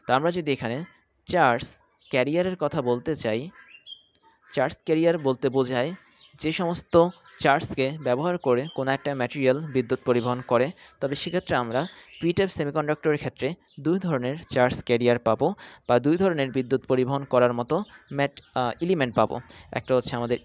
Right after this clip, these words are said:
ইলেকট্রন, আরেকটা হচ্ছে আমাদের হোল। এবার আরেকটা জিনিস এখানে মনে রাখতে হবে, মেজরিটি চার্জ ক্যারিয়ার এবং মাইনরিটি চার্জ ক্যারিয়ার। মেজরিটি মানে হচ্ছে যে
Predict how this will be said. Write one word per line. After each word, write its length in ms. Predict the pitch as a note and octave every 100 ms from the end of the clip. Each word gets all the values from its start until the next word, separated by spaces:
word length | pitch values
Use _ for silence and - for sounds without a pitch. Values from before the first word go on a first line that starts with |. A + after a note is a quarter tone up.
| C3
ইলেকট্রন, 380 | B2+ - D3+ G3 - - _ C#3
আরেকটা 240 | D#3 -
হচ্ছে 180 | C#3+ - A#2+
আমাদের 220 | A#2 C#3+ F#3 - -
হোল। 200 | D#3+ A#2 - - - - - A3
এবার 120 | A3 D#3+
আরেকটা 200 | D#3+ F3
জিনিস 180 | E3 E3+ -
এখানে 180 | C3+ C3 B2
মনে 140 | A#2+ A2+
রাখতে 200 | - B2
হবে, 160 | A2+ G#2+ - - B2
মেজরিটি 440 | B2+ E3+ G#3+ G#3+ G3
চার্জ 200 | D#3+ C#3+ - -
ক্যারিয়ার 320 | B2+ C3 C3 - A#2+
এবং 140 | A#2 B2 C#3+ A#2+
মাইনরিটি 460 | A#2+ C#3 C3+ - - -
চার্জ 220 | A#2 A2+ -
ক্যারিয়ার। 320 | C3+ B2 G#2+ - - - -
মেজরিটি 380 | C#3 F3 A#3 A3+ F3
মানে 120 | F3+ F#3+
হচ্ছে 280 | F#3 - C3+ F#3 - C#3
যে 100 | F3+